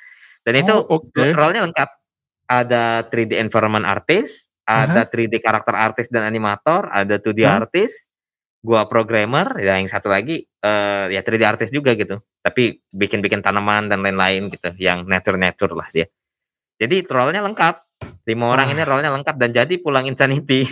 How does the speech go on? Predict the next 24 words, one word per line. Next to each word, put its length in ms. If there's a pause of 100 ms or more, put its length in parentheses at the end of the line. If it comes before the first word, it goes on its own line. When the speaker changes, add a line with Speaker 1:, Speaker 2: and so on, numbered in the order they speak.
(140)
Speaker 1:
<laughs> 1300
Speaker 2:
Waduh, 420
ini 320 (180)
unik 240
sekali. 380
Ini 160
berarti 560 (960)
bisnis 480
usaha 240
keluarga 500
nih, 160
<laughs> 60
bisa 140
dibilang 420
nih. 160 (560)
Speaker 1:
<laughs> 580
Bisa 140
dibilang 340
demikian, 480
usaha 340
Speaker 2:
Bisnis 280
Speaker 1:
keluarga. 60 (200)
Speaker 2:
keluarga 160
ini. 140